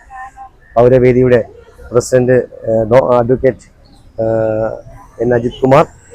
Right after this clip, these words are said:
ആ, റൈസിംഗ് കൊട്ടിയത്തിൻ്റെ സെക്രട്ടറി, ആ, രാജേഷ് കുമാർ, രാ-, റൈസിംഗ് കൊട്ടിയത്തിൻ്റെ, ആ, പ്രധാന ഭാരവാഹിയായിട്ടുള്ള, ആ, റോയൽ സമീർ, അങ്ങനെ തുടങ്ങി, ആ, വാർഡ് മെമ്പർ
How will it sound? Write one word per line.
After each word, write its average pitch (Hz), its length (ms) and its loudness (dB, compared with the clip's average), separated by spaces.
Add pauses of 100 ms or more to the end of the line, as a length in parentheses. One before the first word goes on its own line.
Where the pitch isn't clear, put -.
(180)
ആ, 117 40 -2 (1400)
റൈസിംഗ് 143 400 4
കൊട്ടിയത്തിൻ്റെ 131 500 2
സെക്രട്ടറി, 120 520 -4 (920)
ആ, 120 40 -2 (400)
രാജേഷ് 120 360 -2 (220)
കുമാർ, 127 240 2 (800)
രാ-, 131 300 4
റൈസിംഗ് 139 280 2
കൊട്ടിയത്തിൻ്റെ, 120 480 -2 (220)
ആ, 117 180 -2
പ്രധാന 123 380 -2
ഭാരവാഹിയായിട്ടുള്ള, 113 880 -2
ആ, 107 260 -12 (300)
റോയൽ 113 240 -2
സമീർ, 113 400 -8 (200)
അങ്ങനെ 110 200 -10
തുടങ്ങി, 113 400 -6
ആ, - 800 -16
വാർഡ് 123 260 4
മെമ്പർ 123 240 2